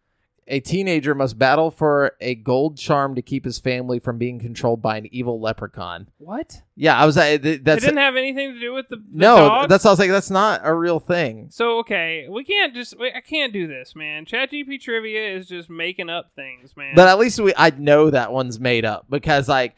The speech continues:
Speaker 1: as soon as you said the dog thing, I'm like,
Speaker 2: Dude, here's another one that's wrong. Okay?
Speaker 1: Okay, all right,
Speaker 2: All
Speaker 1: read
Speaker 2: right,
Speaker 1: it to
Speaker 2: all
Speaker 1: me.
Speaker 2: right. I'm gonna tell you the answer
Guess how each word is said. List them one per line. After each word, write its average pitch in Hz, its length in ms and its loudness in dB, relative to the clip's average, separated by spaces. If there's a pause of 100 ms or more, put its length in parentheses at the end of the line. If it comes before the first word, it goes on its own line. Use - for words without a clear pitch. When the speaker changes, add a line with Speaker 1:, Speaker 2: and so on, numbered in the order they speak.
(420)
Speaker 1:
as 160 180 0
soon 262 200 -2
as 208 120 -6
you 214 120 -2
said 196 240 0
the 151 80 0
dog 165 320 2
thing, 156 180 0
I'm 135 80 -4
like, 123 160 -4 (260)
Speaker 2:
Dude, 220 260 -2
here's 247 220 -4
another 220 320 -2
one 220 180 -4
that's 185 180 -8
wrong. 147 400 -8 (180)
Okay? 196 320 -2
Speaker 1:
Okay, 214 260 -2
all 120 80 -4
right, 101 160 -4
Speaker 2:
All 202 120 0
Speaker 1:
read 190 120 0
Speaker 2:
right, 170 100 -6
Speaker 1:
it - 100 -18
to - 100 -6
Speaker 2:
all 180 60 -4
Speaker 1:
me. 180 100 0
Speaker 2:
right. 170 140 -4
I'm 220 100 -2
gonna 302 140 -2
tell 294 180 -2
you 294 80 -4
the 196 160 -8
answer 196 480 -6